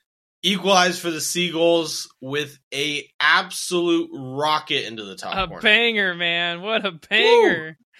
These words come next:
Speaker 1: That's like the second or third one he's scored like that this season, too.
Speaker 2: From the deep.
Speaker 1: From the deep to where the spider lays its web.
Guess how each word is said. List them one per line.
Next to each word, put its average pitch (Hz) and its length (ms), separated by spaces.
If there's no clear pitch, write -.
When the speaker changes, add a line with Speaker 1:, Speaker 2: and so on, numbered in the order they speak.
Speaker 1:
That's 202 120
like 262 160
the 381 100
second 240 380
or 220 100
third 214 260
one 196 180
he's 185 180
scored 185 300
like 120 180
that 127 160
this 127 160
season, 156 320
too. 208 300
Speaker 2:
From 220 260
the 196 140
deep. 180 460
Speaker 1:
From 139 220
the 151 120
deep 220 280
to 135 80
where 165 200
the 180 120
spider 185 400
lays 190 280
its 185 180
web. 190 340